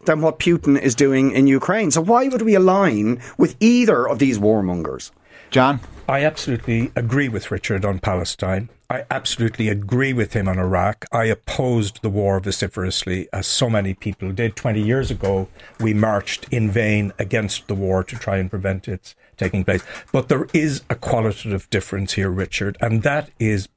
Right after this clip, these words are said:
Speaker 3: our membership of the European Union, where if you're in Estonia right now, or Latvia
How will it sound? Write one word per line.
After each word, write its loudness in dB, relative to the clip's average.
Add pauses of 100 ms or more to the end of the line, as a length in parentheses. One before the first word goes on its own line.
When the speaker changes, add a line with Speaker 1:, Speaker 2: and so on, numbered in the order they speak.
(460)
Speaker 3:
our 0
membership 0
of -2
the 0
European 0
Union, -6 (400)
where 0 (460)
if -2
you're 2
in 0
Estonia 0
right -2
now, 0
or 0
Latvia -2